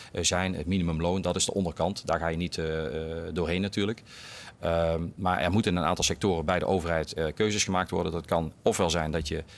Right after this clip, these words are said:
hervormt en die overheid kleiner maakt, dan wel dat je de salariskorting doorvoert. Het, het is heel simpel. Op dit moment loopt er gewoon elke, eh, week heel veel geld, eh, uit bij Curaçao. Ze kunnen op geen enkele manier dat financieren. En wij steken nu de helpende hand toe, maar we willen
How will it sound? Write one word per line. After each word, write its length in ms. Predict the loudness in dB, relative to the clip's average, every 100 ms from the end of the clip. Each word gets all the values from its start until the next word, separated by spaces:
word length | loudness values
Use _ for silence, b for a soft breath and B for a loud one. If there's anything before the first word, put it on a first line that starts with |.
| B
hervormt 500 | -2 0 4 4 2
en 260 | 0 -2 -4
die 160 | -4 -2
overheid 260 | -2 -2
kleiner 260 | 0 0 0
maakt, 280 | -2 -4 -2
dan 180 | 0 2
wel 240 | 2 0
dat 200 | -2 -4
je 260 | 0 0 0
de 80 | -2
salariskorting 640 | 0 0 0 -4 -4 -4
doorvoert. 340 | -4 -2 -6 -6
Het, 140 | -12 -12 B B
het 80 | 0
is 80 | 2
heel 120 | 4
simpel. 400 | 4 2 0 -2 B B B
Op 120 | 0
dit 140 | 2 2
moment 200 | 0 2
loopt 200 | 2 2
er 60 |
gewoon 220 | 2 2
elke, 360 | 2 0 0 0
eh, 280 | 0 0 0
week 300 | 0 -2 -4 b
heel 200 | 2 2
veel 100 | 4
geld, 260 | 2 0 -2
eh, 140 | -4
uit 340 | -2 0 -2 -2
bij 120 | -6
Curaçao. 420 | -2 -2 2 0 0
Ze 100 | -2
kunnen 200 | -2 -2
op 60 |
geen 140 | -4 0
enkele 260 | 0 0
manier 220 | 0 -2 -4
dat 140 | -4
financieren. 540 | -6 -4 -2 -2 -4 -10 B B B -4
En 100 | 2
wij 120 | 2
steken 280 | 4 2 2
nu 60 |
de 80 | 2
helpende 320 | 2 2 2
hand 160 | 0 0
toe, 180 | -2 -2
maar 160 | 0
we 80 | 0
willen 200 | 2 0